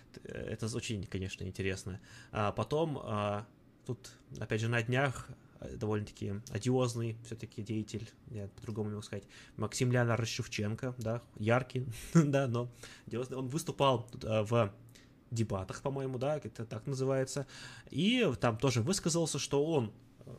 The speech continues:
что хватит уже, хватит зажимать, хватит запрещать, э, хватит, э, там, сажать людей, отпустите Навального, в конце концов.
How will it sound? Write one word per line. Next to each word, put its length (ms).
что 340
хватит 420
уже, 320
хватит 380
зажимать, 540
хватит 600
запрещать, 1080
э, 360
хватит, 600
э, 460
там, 280
сажать 380
людей, 420
отпустите 360
Навального, 500
в 60
конце 280
концов. 400